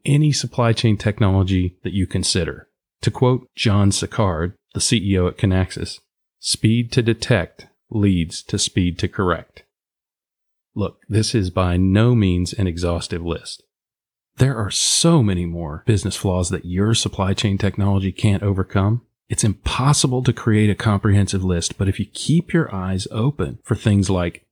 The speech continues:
individually created solutions, like someone who has my spreadsheet, or routine manual overrides of current processes, and continual conflict among departments or business units or partner companies,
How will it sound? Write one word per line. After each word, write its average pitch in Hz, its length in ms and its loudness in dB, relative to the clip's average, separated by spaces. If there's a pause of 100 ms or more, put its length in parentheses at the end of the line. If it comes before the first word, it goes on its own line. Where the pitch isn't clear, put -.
(180)
individually 113 800 4
created 107 440 2
solutions, 95 640 0
like 90 220 -2
someone 98 260 2
who 92 120 4
has 92 380 0 (160)
my 92 580 0
spreadsheet, 87 720 -4 (240)
or 95 500 -2
routine 117 640 2
manual 110 440 2
overrides 87 680 -4
of 90 120 -8
current 104 360 -2
processes, - 800 -6 (200)
and 120 500 2 (100)
continual 156 760 2
conflict 110 720 0
among 92 360 2
departments 123 920 0
or 92 280 -8 (100)
business 127 440 0
units 107 500 0 (100)
or - 80 -14
partner 147 440 0
companies, 92 600 -2